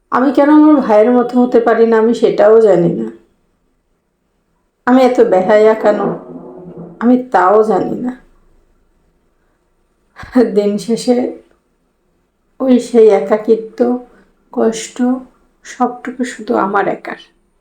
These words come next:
ভাবা যায়, একটা সময়ের একটা প্রাণবন্ত মানুষ কতটা গুটিসুটি মেরে থাকে,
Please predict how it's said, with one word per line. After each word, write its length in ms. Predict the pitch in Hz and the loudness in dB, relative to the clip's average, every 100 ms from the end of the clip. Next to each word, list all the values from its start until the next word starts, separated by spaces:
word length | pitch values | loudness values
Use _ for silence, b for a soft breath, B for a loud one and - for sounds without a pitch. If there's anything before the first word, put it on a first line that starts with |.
| _ _ _ _ _ _ _ _ _ _ _ _ _ _ _ - | _ _ _ _ _ _ _ _ _ _ _ _ _ _ _ -12
ভাবা 380 | 226 - 196 202 | -10 -4 0 0
যায়, 340 | 196 220 226 - - _ _ _ _ _ _ _ _ _ _ _ _ _ _ _ _ _ _ _ _ _ | 0 -2 -4 -8 -20 _ _ _ _ _ _ _ _ _ _ _ _ _ _ _ _ _ _ _ _ _
একটা 320 | 269 254 - 311 | -14 -6 -2 -2
সময়ের 440 | - 233 220 220 | -2 0 0 0
একটা 260 | 233 - 247 | -2 -4 -6
প্রাণবন্ত 760 | - 202 196 202 208 214 262 | -6 -6 -2 0 0 0 -2
মানুষ 720 | 226 214 196 220 226 - - _ _ _ _ _ _ _ _ _ _ | 0 0 0 -2 -2 -6 -16 _ _ _ _ _ _ _ _ _ _
কতটা 400 | - 254 285 277 | -10 -6 -2 0
গুটিসুটি 640 | 220 220 254 226 254 247 233 | 0 0 0 -2 -4 0 0
মেরে 320 | 208 180 - | 2 -2 -4
থাকে, 340 | - 233 - | -8 -14 -14